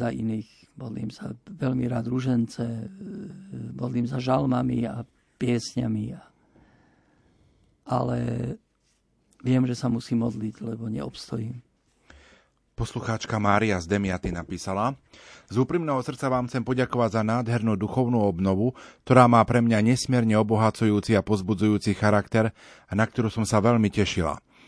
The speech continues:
Speaker 2: Chcem vám v krátkosti napísať moje svedectvo a zároveň pozbudiť manželstva, aby vytrvali vo svojich ťažkých krížoch. V manželstve žijem tridsaťpäť rokov.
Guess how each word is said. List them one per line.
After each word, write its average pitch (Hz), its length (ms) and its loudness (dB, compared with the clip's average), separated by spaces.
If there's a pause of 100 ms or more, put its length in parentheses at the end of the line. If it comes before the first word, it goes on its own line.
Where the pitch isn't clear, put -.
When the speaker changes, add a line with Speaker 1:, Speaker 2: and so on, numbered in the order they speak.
(140)
Speaker 2:
Chcem 170 160 6
vám 160 160 6
v 131 160 4
krátkosti 139 400 4
napísať 127 400 4
moje 120 320 6
svedectvo 120 480 6
a 107 80 10
zároveň 117 400 10
pozbudiť 113 480 4
manželstva, 113 800 6 (480)
aby 120 160 8
vytrvali 117 480 6
vo 101 160 6
svojich 101 320 2
ťažkých 92 400 -2
krížoch. 87 560 -2 (560)
V 92 80 0
manželstve 147 560 4
žijem 127 320 6
tridsaťpäť 131 640 6
rokov. 107 560 4